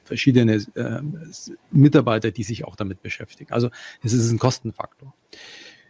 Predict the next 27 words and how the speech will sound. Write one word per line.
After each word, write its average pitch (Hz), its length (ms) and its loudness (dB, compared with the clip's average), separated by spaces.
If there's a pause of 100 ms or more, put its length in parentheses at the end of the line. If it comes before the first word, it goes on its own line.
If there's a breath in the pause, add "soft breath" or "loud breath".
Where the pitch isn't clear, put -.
(200 loud breath)
Kontinuität, 151 1080 6
<laughs> - 920 -16
ganz 151 280 2
wichtig 123 280 2
bei 120 120 -6
Kundenbewertungen. 110 920 -8
Kontinuität, 120 960 2
nicht 151 300 6
mal 120 180 4
so 110 80 0
ein 104 100 0
bisschen 107 340 0
machen. - 280 -12 (180)
Das - 160 -4
sehen 143 220 6
Sie 143 160 4
dann 131 240 2
bei 117 140 2
Firmen, 135 360 6
die 117 100 4
sagen, 110 160 4
ja, 120 240 4
die, 107 240 2 (280 loud breath)
äh, 113 200 0
Durchschnitt 139 580 4
von 123 280 0
X 156 500 -2